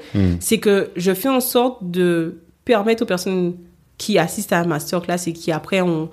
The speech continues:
Speaker 2: ont les, les coachings, euh, offerts,
Speaker 1: Mhm.
Speaker 2: de, d'identifier leurs compétences transférables.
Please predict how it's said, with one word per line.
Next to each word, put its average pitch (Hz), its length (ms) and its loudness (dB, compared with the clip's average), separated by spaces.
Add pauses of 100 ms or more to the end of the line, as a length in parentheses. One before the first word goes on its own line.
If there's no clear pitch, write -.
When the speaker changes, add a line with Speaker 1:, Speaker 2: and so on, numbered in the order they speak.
(200)
Speaker 2:
ont 180 80 -2
les, 165 260 2
les 170 180 0
coachings, 185 460 -2
euh, 156 220 2
offerts, 214 360 0 (340)
Speaker 1:
Mhm. 117 340 0
Speaker 2:
de, 196 160 4 (640)
d'identifier 240 1160 2 (240)
leurs 185 380 0
compétences 240 720 0
transférables. 208 680 -6